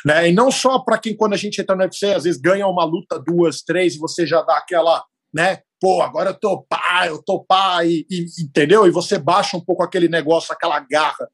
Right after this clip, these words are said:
de querer buscar algo, como se, tipo, você busca tanto uma coisa, você tem que dar tanto de si que você quer um descanso.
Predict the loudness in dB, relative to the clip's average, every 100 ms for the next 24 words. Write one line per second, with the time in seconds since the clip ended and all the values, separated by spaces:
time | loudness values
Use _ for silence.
0 | _ -14 -10 -2 -2 -2 -6 -10 -6 0
1 | 2 4 2 0 -8 -10 -6 -2 -2 -2
2 | 0 0 -2 _ _ -2 0 0 -2 -6
3 | -2 -2 -2 0 -2 -2 -6 -2 0 0
4 | 0 0 -4 -6 -8 -4 -2 2 0 2
5 | 0 0 -2 0 0 2 0 2 -2 -2
6 | -2 -2 -2 -10 -2 -2 -2 -6 -16